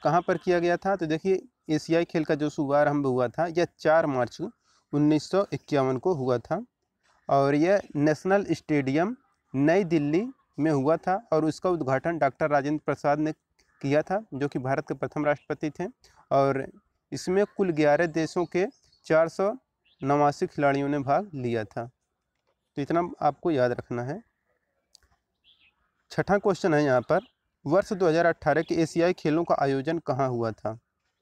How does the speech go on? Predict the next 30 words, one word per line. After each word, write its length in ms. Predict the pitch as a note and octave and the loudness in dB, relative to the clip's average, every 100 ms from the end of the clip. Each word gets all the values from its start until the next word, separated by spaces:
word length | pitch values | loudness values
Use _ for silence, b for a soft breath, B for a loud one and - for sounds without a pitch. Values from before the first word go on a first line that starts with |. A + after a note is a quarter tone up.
| _ _ _ _ | _ _ _ _
तो 100 | D#3 | -2
वर्ष 240 | D3+ F#3+ F3 | 0 0 0
दो 120 | F#3+ | 0
हज़ार 160 | E3 F3 | 2 2
अठारह 380 | E3 E3 D#3 | 0 0 0
के 100 | E3 D#3+ | 2 -2
एशियाई 340 | D3+ D#3+ E3 | 0 0 0
खेलों 260 | - D3+ D#3 | 0 -4 -2
का 100 | E3 | -2
जो 160 | D#3 - | -4 -2
आयोजन 340 | C#3 C3+ C3+ E3 | 0 0 -2 -4
किया 240 | - C3+ | -2 0
गया 200 | A#2+ A#2 | 0 -2
था, 220 | G#2+ D#3+ A3+ _ _ _ _ _ _ _ _ _ _ _ _ _ _ - | -4 -6 -8 _ _ _ _ _ _ _ _ _ _ _ _ _ _ -4
यह 220 | D#3 G3 | 0 0
जकार्ता, 600 | D#3+ D#3+ D#3 D3 - D3+ | 2 2 2 0 0 0
इंडोनेशिया 640 | C#3+ C#3+ D3 C#3+ C3+ D#3 D#3 | 0 0 2 2 -2 -2 0
में 100 | C3+ | 0
हुआ 220 | A#2+ A2+ | -2 -4
था। 220 | - G#3 - _ _ _ - | -6 -12 -12 _ _ _ -4
तो 120 | C3+ | 0
यहाँ 200 | C#3+ F#3 | 2 0
पर 140 | G3 | 0
इसका 360 | D#3 - F3+ A#3 _ _ _ | -2 0 -2 -2 _ _ _
सी 180 | - F#3 | -2 2
आंसर 300 | D#3+ C#3 F3 | 2 0 -6
करेक्ट 340 | - D3 C#3+ C#3+ | -2 -2 0 -2
हो 60 | |
जाएगा, 320 | B2 A#2 A#2 A3+ _ _ _ _ _ _ _ _ | 0 0 -2 -8 _ _ _ _ _ _ _ _
जकार्ता, 520 | C#3 C#3+ D3+ C#3 - | -4 0 2 0 0